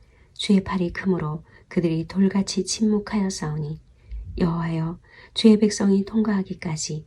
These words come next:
곧 주께서 사신 백성이 통과하기까지 하였나이다. 주께서 백성을 인도하사 그들을 주의 기업의 산에 심으시리이다. 여호와여,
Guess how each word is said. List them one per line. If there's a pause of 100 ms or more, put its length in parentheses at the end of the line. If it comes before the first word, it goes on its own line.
(120)
곧 (440)
주께서
사신
백성이
통과하기까지
하였나이다. (1080)
주께서
백성을
인도하사 (340)
그들을
주의
기업의
산에
심으시리이다. (840)
여호와여,